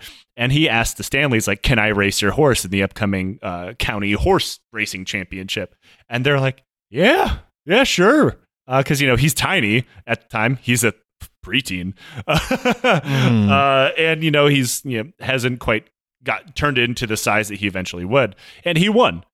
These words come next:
Speaker 1: Uh, so at the age of, I believe it was thirteen or twelve or thirteen, he became the county, uh, horse racing champion.
Speaker 2: Mm-hmm.
Speaker 1: Um,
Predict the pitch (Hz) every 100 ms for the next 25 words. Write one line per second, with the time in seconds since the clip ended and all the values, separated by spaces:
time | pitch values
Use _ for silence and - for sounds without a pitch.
0 | _ 113 117 110 113 151 139 143 123 131
1 | 113 147 135 120 113 104 147 190 170 120
2 | - 117 - 110 123 175 165 104 - 123
3 | 143 135 117 107 120 101 - - _ -
4 | 135 143 - 139 139 123 117 113 107 -
5 | 143 147 143 127 127 120 110 98 95 95
6 | 120 139 - - 113 - 104 101 104 101
7 | 92 82 - _ - - _ _ _ _
8 | _ - 131 120 104 92 - _ _ 113
9 | 107 104 98 87 85